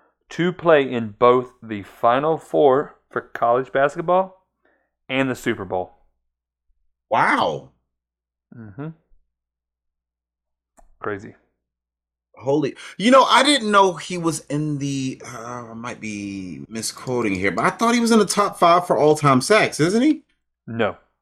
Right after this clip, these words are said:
Speaker 1: I don't think so.
Speaker 2: You sure?
Speaker 1: I'm pretty sure that he is not.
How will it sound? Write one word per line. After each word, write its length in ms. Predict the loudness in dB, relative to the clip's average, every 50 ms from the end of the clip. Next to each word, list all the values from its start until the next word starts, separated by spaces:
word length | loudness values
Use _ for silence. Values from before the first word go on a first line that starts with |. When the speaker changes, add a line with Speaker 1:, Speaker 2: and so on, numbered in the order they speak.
| _ _ -12
Speaker 1:
I 100 | -10 -10
don't 120 | -10 -10
think 160 | -10 -12 -14 -12
so. 220 | -10 -10 -10 -10 _ _ _ _ _ _ _ _ _ _ _ _ _ _ _ _ _ _ _ _ _ _
Speaker 2:
You 240 | -12 -8 -6 -6 -6
sure? 760 | -6 -8 -12 -14 -14 -14 -12 -8 -6 -2 0 2 4 4 2
Speaker 1:
I'm 120 | 0 -2 -6 -12 _ -20
pretty 800 | -20 -20 -20 -18 -14 -12 -10 -8 -6 -4 -4 -4 -6 -6 -10 -12
sure 640 | -14 -18 -14 -8 -6 -6 -4 -2 -2 -4 -4 -6 _ _ _ _ _ _ _ _ _ _ _ _ -12
that 140 | -10 -10 -8
he 100 | -8 -8
is 160 | -8 -10 -10
not. 420 | -10 -8 -6 -6 -6 -6 -8 -12